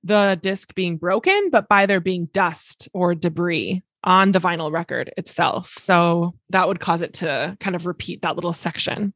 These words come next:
So yeah, the term was actually a bit inaccurate because the skipping was actually caused by dust or debris on the vinyl album itself. ¿Se dice disco rayado a una persona para la misma idea en español,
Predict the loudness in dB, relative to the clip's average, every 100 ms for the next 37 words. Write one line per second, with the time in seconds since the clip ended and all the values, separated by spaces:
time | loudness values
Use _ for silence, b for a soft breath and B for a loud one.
0 | _ _ _ 2 6 6 6 4 6 6
1 | 6 6 4 4 2 2 6 4 6 2
2 | 4 0 0 -2 -2 -4 -4 2 4 4
3 | 2 -2 -4 2 2 4 2 2 -2 -6
4 | -8 0 0 0 -2 0 0 2 2 2
5 | -4 -2 0 -2 -2 -2 -2 -2 0 0
6 | 0 0 0 0 0 0 -2 -6 -10 -2
7 | 2 2 0 -6 -20 _ b b b b
8 | b b _ 4 6 6 6 6 8 6
9 | 6 6 4 6 6 6 6 6 6 6
10 | 6 2 0 -6 -4 -2 0 0 -2 -2
11 | -2 0 0 -2 -2 -2 -2 -2 -2 -4
12 | -8 -8 -6 -6 -6